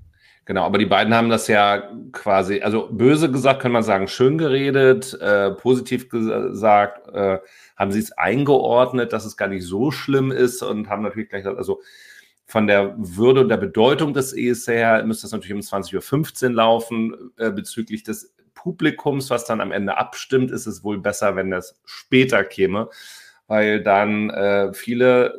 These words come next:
sechzig plus, siebzig plus, achtzig plus wahrscheinlich schon im Bett sind, wenn's dann erst um Mitternacht,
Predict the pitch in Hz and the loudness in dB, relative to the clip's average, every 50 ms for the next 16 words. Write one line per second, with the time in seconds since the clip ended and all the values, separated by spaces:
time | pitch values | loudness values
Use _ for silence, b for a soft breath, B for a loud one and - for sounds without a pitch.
0 | - - 98 90 110 113 113 - - - 113 - - - 113 113 - 110 117 - | -14 -14 -6 -2 -2 -2 -2 -2 -8 -12 -12 -10 -8 -8 -8 -6 -6 -8 -8 -8
1 | 107 110 - - 110 107 - 92 95 98 - - - 98 - _ - 104 98 - | -12 -14 -10 -8 -10 -8 -4 -4 -4 -4 -4 -8 -12 -12 -12 _ -8 -8 -8 -8
2 | - _ _ 101 98 95 - - 98 98 101 98 - - 98 95 87 85 - 92 | -10 _ _ -6 -6 -6 -4 -4 -4 -2 -2 -4 -8 -8 -8 -8 -6 -4 -6 -6
3 | - - 87 82 80 78 82 82 82 - 80 78 73 - - - 90 82 78 - | -6 -6 -8 -8 -8 -8 -10 -12 -10 -10 -10 -8 -8 -10 -8 -8 -8 -8 -8 -8
4 | 85 85 82 82 - _ - | -8 -6 -6 -8 -8 _ -16